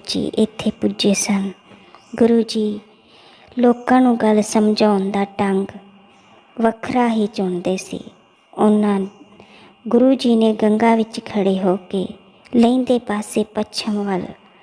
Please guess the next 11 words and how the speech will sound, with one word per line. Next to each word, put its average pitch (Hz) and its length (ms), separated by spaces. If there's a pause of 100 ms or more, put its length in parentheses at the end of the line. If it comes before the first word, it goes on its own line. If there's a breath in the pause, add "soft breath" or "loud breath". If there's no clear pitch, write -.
(320 soft breath)
ਪਾਣੀ 220 380
ਦੇ 214 160
ਬੁੱਕ 202 400 (640)
ਭਰ 214 220
ਕੇ 214 240
ਸੁੱਟਣੇ 214 480
ਸ਼ੁਰੂ 220 400
ਕਰ 185 260
ਦਿੱਤੇ। 190 500 (680 soft breath)
ਲੋਕਾਂ 196 400
ਵਾਸਤੇ 190 580